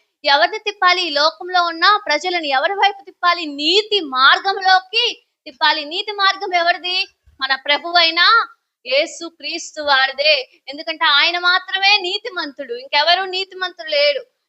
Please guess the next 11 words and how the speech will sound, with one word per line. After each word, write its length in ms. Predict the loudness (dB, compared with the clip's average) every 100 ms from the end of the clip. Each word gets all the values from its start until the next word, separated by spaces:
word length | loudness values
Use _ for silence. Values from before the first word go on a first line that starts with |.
| -8
నీతి 280 | -6 -4 -4
మార్గంలో 640 | -2 -2 -2 -4 2 2
ఎవరైతే 840 | 2 0 2 2 0 2 2 2 -4 _ -8
అనేకులను 840 | -2 2 4 4 2 0 0 -2
త్రిప్పుతారో 880 | -4 -14 -18 -10 -4 -4 -4 -4 -6 -10 _ _ -2
వారు 160 | 0
ఆకాశంలోని 1000 | 2 2 4 6 6 4 -4 -2 -2 -2
జ్యోతులను 580 | -6 -2 0 0 -4 -4
పోలిన 420 | -4 -2 -2 0
వారుగా 400 | 2 2 2 0
ఉంటారు. 680 | -4 -4 -2 0 0 -4 -8